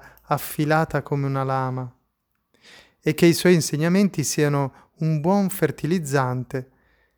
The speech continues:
che permette ai tralci di portare più frutto. Invece Gesù dice che il Padre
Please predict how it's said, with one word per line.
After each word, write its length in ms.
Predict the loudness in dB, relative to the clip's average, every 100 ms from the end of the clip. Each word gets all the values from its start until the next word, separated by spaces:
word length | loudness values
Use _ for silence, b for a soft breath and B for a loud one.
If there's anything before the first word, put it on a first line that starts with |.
| _
che 140 | -2 2
permette 520 | 4 4 4 2 2
ai 160 | 2 2
tralci 600 | 2 2 2 -2 -4 -4
di 120 | -2
portare 540 | -4 -4 0 0 0
più 320 | -4 0 2 2
frutto. 760 | 0 -2 -4 -8 -12 -12 _ _ _ _ _ _ _ -20 -20 _ _ B B B B
Invece 760 | 0 6 6 4 2 0 -2 _
Gesù 580 | -4 -2 0 0 -2 -6 _ b b
dice 380 | -4 -2 2 0
che 460 | 2 2 2 0 B B _ _ _
il 240 | -6 -6
Padre 720 | 0 2 2 2 2 0 0